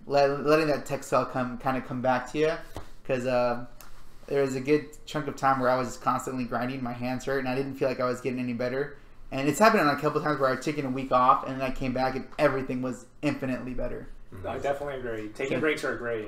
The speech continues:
Speaker 1: Yeah, taking a, a week off every couple, you know, a month, every month or so. Maybe take a couple days off where you don't play any Melee, so let your hands rest and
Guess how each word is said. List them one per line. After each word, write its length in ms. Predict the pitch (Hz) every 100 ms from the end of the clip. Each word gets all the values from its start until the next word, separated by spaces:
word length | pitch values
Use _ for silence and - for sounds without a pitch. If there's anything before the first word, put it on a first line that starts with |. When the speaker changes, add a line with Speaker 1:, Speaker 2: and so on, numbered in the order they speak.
| 101 135
Speaker 1:
Yeah, 180 | 123
taking 380 | 123 139 135 135
a, 80 | 127 - 131
a 80 | 131 -
week 320 | 147 208 196
off 320 | 165 143 -
every 260 | 139 135 131
couple, 480 | - 139 131 123 - - - - - -
you 80 | 131
know, 220 | 123 127 -
a 60 | 135
month, 260 | 139 135
every 180 | 143 135
month 300 | 131 135 139
or 60 | 139
so. 360 | 156 147 147 - - - - - - -
Maybe 120 | 131
take 220 | 120 131 127
a 20 |
couple 220 | 135 127
days 180 | 127 120
off 220 | 123 117
where 60 | 123
you 60 |
don't 540 | 123 123 - 123 - -
play 200 | 131 131
any 120 | 131
Melee, 280 | 131 135 135
so 160 | 127
let 100 | 127
your 80 | 127
hands 280 | 120 123 120
rest 220 | 127 123
and 160 | 120